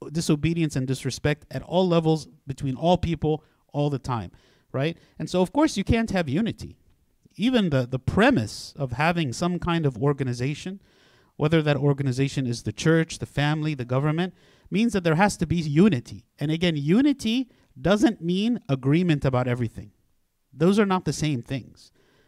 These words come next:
right? Unity means that there is a common goal,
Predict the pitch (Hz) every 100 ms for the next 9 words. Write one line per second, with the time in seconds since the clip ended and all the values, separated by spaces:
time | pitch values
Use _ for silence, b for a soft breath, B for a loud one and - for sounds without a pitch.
0 | _ _ _ 117 131 - _ _ _ 131
1 | 214 330 285 180 165 185 _ _ 160 165
2 | 170 - 135 147 147 156 156 147 - _
3 | - - 160 147 131 117 139 190 233